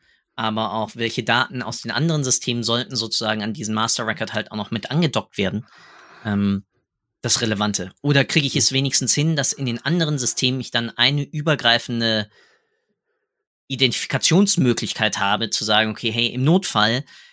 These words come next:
kann ich mir die Datenpunkte wenigstens noch nachträglich dann darauf synchronisieren in irgendeiner Art und Weise. In manchen Systemen ist es die E-Mail-Adresse, in anderen, ähm,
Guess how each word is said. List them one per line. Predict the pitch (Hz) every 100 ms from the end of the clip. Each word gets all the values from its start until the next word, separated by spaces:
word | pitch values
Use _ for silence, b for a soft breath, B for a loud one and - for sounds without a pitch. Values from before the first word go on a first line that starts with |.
| b -
kann | 139 143
ich | -
mir | 123
die | 117 120 117 _ _ _ -
Datenpunkte | 120 117 139 151 139 - 117
wenigstens | 120 - 113
noch | 104 120
nachträglich | 127 180 - - 131 113 113 - - _ _ _ _ _ -
dann | 113 110
darauf | 107 101 101 - - _ _
synchronisieren | - 113 104 107 104 101 98
in | 101
irgendeiner | 110 107 101 98
Art | 110
und | - -
Weise. | - - -
In |
manchen | 110 120 127
Systemen | 120 - 127 123
ist | 120 117
es | - _ _
die | 123
E-Mail-Adresse, | 147 143 147 151 160 240 - b b b b b -
in | 113 117
anderen, | 120 135 131 127 127 123 -
ähm, | 120 117 117 117